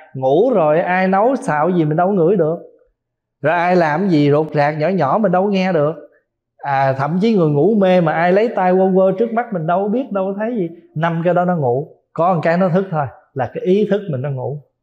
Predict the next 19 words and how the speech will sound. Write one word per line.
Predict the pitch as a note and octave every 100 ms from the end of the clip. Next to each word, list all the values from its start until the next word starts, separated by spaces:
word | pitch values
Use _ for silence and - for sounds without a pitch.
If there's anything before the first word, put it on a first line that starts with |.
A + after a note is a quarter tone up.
| _ _ _ _
À, | - D#3+
thì | D#3+ D3
nó | D3 F3
thức. | G#3+ - - - - _ _ _ _
Cái | G3+
ý | A3+ B3+
nó | C4 A#3+
thức | B3 C4
nó | A#3
mới | G#3+
đi | F#3 F3
vô | F3 F3 F3
cái, | G#3 G#3
cái | G#3 G#3 G3+
memory | G3 F#3 F#3 F#3 F#3
á, | G3
nó | F#3+
bốc | F#3+ B3
lên. | F#3+ E3